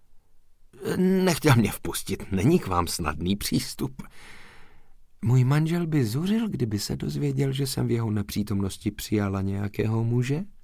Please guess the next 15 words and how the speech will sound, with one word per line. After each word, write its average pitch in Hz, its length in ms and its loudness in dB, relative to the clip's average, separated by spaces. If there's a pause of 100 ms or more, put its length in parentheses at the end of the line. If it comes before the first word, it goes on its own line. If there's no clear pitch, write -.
(880)
Doufala 190 340 10
jsem, 175 340 0 (540)
že 170 180 10
se 160 160 6
dotěry 156 360 2
snadno 156 440 -2
zbavím, 135 560 0
tím 208 240 4
hůř 185 540 2
pro 156 160 2
mě, 85 280 -4
budu 147 440 2
mu 190 180 2
muset 165 500 -4 (520)
lhát.“ 98 580 4